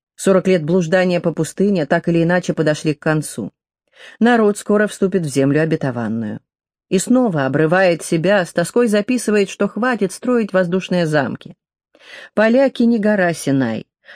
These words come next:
а измена Пафнутия не Мерре. Всё только Пигахиров.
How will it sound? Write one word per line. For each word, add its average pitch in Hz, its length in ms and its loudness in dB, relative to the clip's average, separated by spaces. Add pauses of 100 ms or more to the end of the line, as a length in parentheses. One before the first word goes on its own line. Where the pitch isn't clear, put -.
а 185 240 4
измена 190 520 2
Пафнутия 190 760 2
не 202 200 2
Мерре. 190 640 0 (1120)
Всё - 260 0
только 269 640 2 (100)
Пигахиров. 226 920 0